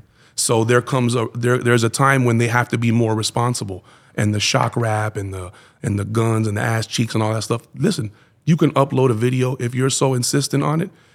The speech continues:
You can upload the video and don't be, don't lie. Say it's over eighteen and it has to be adult restricted.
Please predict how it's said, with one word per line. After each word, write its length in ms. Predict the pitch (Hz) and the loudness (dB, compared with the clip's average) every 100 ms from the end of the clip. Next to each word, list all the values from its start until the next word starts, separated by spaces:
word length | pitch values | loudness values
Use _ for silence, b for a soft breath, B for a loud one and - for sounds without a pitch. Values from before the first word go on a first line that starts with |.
| b | b
You 100 | 151 | -2
can 140 | 147 139 | 2 2
upload 400 | 127 139 135 147 | 2 0 2 2
the 60 | 147 | 2
video 500 | 135 117 113 113 - - | 2 0 -2 -6 -8 -6
and 180 | 110 107 | -6 -2
don't 260 | 117 127 | -2 0
be, 200 | 135 139 | 0 0
don't 280 | 139 127 170 | 2 2 4
lie. 440 | 190 - 170 95 - _ _ _ _ | 4 2 0 -4 -14 _ _ _ _
Say 300 | - - 127 | -4 2 4
it's 200 | 135 - | 4 2
over 280 | - 147 147 151 | 4 6 6 4
eighteen 560 | 170 151 202 196 131 | 0 0 0 4 4
and 80 | 110 | 2
it 60 | 110 | 0
has 280 | 110 139 135 | 0 0 2
to 100 | 131 | 0
be 160 | 139 | 2
adult 320 | 131 120 131 147 | 2 2 0 0
restricted. 560 | 147 - 185 - 101 | -2 0 0 0 -8